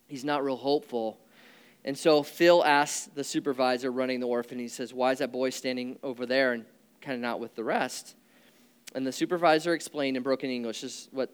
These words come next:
they said, "When you get to be that age and you've been passed over so many times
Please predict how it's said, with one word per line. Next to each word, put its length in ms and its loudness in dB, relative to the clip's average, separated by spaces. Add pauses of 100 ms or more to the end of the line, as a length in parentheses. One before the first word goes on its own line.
they 120 -6
said, 340 -4 (840)
"When 200 0
you 100 0
get 240 4
to 140 -4
be 360 2
that 440 2
age 580 0 (680)
and 140 -8
you've 120 -4
been 160 0
passed 380 0
over 280 -2
so 360 -4
many 280 -2
times 680 -10